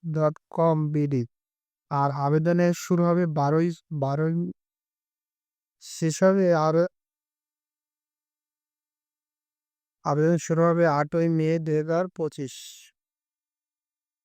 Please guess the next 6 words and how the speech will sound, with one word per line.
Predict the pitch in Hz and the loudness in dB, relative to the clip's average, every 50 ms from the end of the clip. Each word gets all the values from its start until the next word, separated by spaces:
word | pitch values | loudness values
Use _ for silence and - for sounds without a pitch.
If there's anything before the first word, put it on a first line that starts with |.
| _ _ _ 160 | _ _ _ -4
আর | 156 147 139 | -2 0 2
আবেদন | 139 135 135 147 143 156 156 156 | 2 2 2 0 -2 -2 -2 -2
শেষ | - - - 147 135 - 160 | -2 -2 -2 -2 -2 0 0
হবে | 151 147 147 147 | 0 2 2 2
হচ্ছে | 143 - - 151 | 2 2 0 -2
বারোই | 139 135 135 131 131 131 139 139 139 143 147 165 | 0 2 2 2 2 2 2 0 0 -2 -2 -6